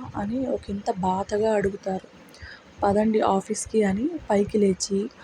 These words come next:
పోర్టికోలోకి వెళ్ళిన తన కారు తీసి బుల్లెట్లా దూసుకొని వెళ్ళిపోతాడు విరాంష్. విరాంష్ మాటలకి కరెంట్ షాక్ కొట్టిన కాకిలా బిగుసుకుపోయిన ధనుంజయ్ గారిని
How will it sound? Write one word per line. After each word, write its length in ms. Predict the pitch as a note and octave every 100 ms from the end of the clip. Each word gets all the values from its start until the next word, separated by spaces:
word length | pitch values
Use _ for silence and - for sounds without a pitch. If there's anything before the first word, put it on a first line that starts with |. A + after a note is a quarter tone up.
| - - -
పోర్టికోలోకి 720 | G#3+ A3 - A#3 A3+ G#3+ G#3
వెళ్ళిన 460 | G3+ G3 G3 G3 F#3+ G3 B3 -
తన 220 | - G3+ G3 G3
కారు 360 | F#3+ - G3 G3+
తీసి 460 | - G3+ - G3 G3
బుల్లెట్లా 540 | F#3 G3+ G#3 - A#3+
దూసుకొని 520 | A3+ G#3 - - A3+
వెళ్ళిపోతాడు 680 | G3+ F#3+ F#3+ G3 F#3 F#3+ F#3+
విరాంష్. 460 | F#3+ F#3+ F#3 F#3 - - - - - - -
విరాంష్ 440 | - A3 A3+ B3 -
మాటలకి 420 | A3 G#3 G#3 G#3
కరెంట్ 420 | - G#3+ G3+ G#3+ A#3
షాక్ 240 | A#3+ A3
కొట్టిన 280 | G#3 G#3 G3+
కాకిలా 520 | - G3 G3+ G#3+ G#3+
బిగుసుకుపోయిన 720 | F#3+ G3 G3+ - G3 G#3 G3+
ధనుంజయ్ 540 | G3 F#3+ G3 G#3+ A3 G#3+
గారిని 440 | G3+ F#3+ F#3+ F#3